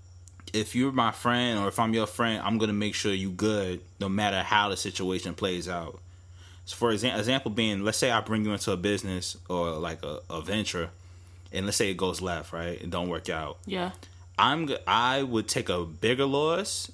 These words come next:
Speaker 1: and make sure you got your shit back just because you're my friend. I brought you into the situation.
Speaker 2: Yeah.
Speaker 1: I feel like that should be, like, the standard.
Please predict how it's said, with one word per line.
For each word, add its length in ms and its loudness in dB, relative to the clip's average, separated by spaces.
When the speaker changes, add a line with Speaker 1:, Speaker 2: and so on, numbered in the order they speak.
Speaker 1:
and 140 -2
make 160 4
sure 160 2
you 160 2
got 260 2
your 120 4
shit 280 2
back 460 -2
just 200 2
because 320 0
you're 100 0
my 160 -2
friend. 360 0
I 120 6
brought 300 0
you 60 -2
into 180 -4
the 60 -6
situation. 420 0
Speaker 2:
Yeah. 200 0
Speaker 1:
I 120 6
feel 120 4
like 140 2
that 140 2
should 140 -2
be, 120 0
like, 180 -4
the 80 -6
standard. 640 0